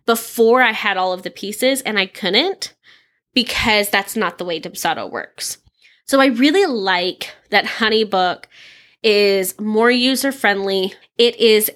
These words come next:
a forgiving system. If you don't set something up correctly or there's something missing,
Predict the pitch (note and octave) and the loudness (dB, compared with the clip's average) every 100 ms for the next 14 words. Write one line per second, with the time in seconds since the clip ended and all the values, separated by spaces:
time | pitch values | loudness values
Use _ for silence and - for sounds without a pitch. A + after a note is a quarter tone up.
0 | _ - G#3+ G3 F#3+ G3 F#3+ G3 - - | _ 0 2 4 4 4 0 -4 -12 -12
1 | - A#3 A3 _ - G#3 F#3 F#3 D#3+ F#3 | -2 -2 -2 _ 0 0 2 -2 -2 -6
2 | - _ - - F#3 - - - - - | -10 _ -4 -2 -2 -2 -4 -6 -10 -16
3 | _ _ _ A#3 B3 C#4 D4 - - - | _ _ _ -2 2 2 0 -2 -2 0
4 | B3+ A#3+ - A#3+ A3 A3 G3+ - - F3+ | 0 0 -2 -2 0 0 0 -2 -8 -4
5 | F3+ - F3+ F3+ F3+ F3+ F#3 A#3 B3+ C4 | -6 -4 -4 -2 -2 -2 -4 -4 -4 -4
6 | A#3+ G#3+ F#3+ - G3 F#3+ F#3 | -4 -2 -2 -2 -2 -2 -4